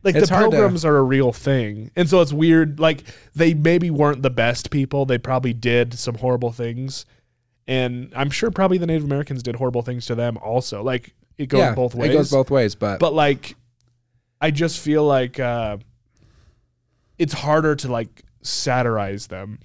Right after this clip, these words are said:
Speaker 2: Uh-huh.
Speaker 1: Like, it's easy to just, like, totally go off the rails with the turkey, but it's, like, not
Speaker 2: <laughs>
Speaker 1: as po-,
Speaker 2: 'Cause it's just,
Speaker 1: possible.
Speaker 2: yeah,
Speaker 1: It's like, now I
Speaker 2: with
Speaker 1: feel like I'm backtracking, like, everything we came up with because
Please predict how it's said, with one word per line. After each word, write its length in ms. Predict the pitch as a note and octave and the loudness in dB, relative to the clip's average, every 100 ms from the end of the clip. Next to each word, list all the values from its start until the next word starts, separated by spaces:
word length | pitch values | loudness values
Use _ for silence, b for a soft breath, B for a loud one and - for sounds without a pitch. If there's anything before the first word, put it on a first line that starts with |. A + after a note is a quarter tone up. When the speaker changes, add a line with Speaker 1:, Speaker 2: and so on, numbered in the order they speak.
| - | -8
Speaker 2:
Uh-huh. 360 | B2 A#2 G#2+ G2+ | -6 -2 -4 -4
Speaker 1:
Like, 120 | D#3 | -2
it's 140 | D3+ - | -2 0
easy 320 | F3+ E3 D3+ | 0 4 2
to 80 | C#3+ | 2
just, 220 | C3+ C3 | 0 -2
like, 200 | B2+ A2+ | -2 -4
totally 480 | - B2 B2+ A#2+ A#2 | -4 0 2 2 0
go 200 | A#2+ A2+ | -2 0
off 260 | A#2 A#2 | 0 0
the 80 | - | -4
rails 300 | A2+ A2+ A2 | -4 -2 -4
with 80 | A2 | -8
the 60 | G#2+ | -8
turkey, 340 | C3 A#2 A#2+ | -6 -4 -4
but 140 | A2 | -6
it's, 120 | A2 B2+ | -6 -8
like, 160 | A2+ | -8
not 500 | A#2+ A#2 A2+ A2+ A2+ - _ | -8 -6 -4 -6 -8 -14 _
Speaker 2:
<laughs> 340 | - - B2+ | -14 -8 -6
Speaker 1:
as 580 | C#3 C3 B2+ B2 A#2 - - _ _ | -2 0 0 -2 -6 -10 -14 _ _
po-, 200 | B2 B2 B B B B B | -4 -4 B B B B B
Speaker 2:
'Cause 160 | G#3 | 2
it's 60 | G3+ D3 | 4 4
just, 180 | G3 E3 | 4 0
Speaker 1:
possible. 120 | B2 | 0
Speaker 2:
yeah, 240 | G#3 D#3 B2 | 2 2 -2
Speaker 1:
It's 220 | D3+ D3 | -4 0
like, 160 | F#3 | 2
now 140 | F#3+ G#3 | 4 4
I 100 | G#3+ | 4
Speaker 2:
with 100 | G3+ | 4
Speaker 1:
feel 120 | F3+ | 4
like 100 | D#3+ | 4
I'm 160 | D3 D3 | 4 2
backtracking, 640 | B2+ B2+ - C#3 A#2+ B2 | 2 0 0 -2 -2 -4
like, 180 | A#2 A2+ | -4 -4
everything 420 | A#2+ B2 A#2+ B2 | -2 -2 -2 -2
we 140 | A#2 A2 | -4 -6
came 220 | - A#2 | -4 -4
up 200 | A2+ - | -4 -4
with 180 | G#2 - | -8 -6
because 640 | A2+ - G#2+ G#2+ - - | -10 -8 -8 -8 -10 -12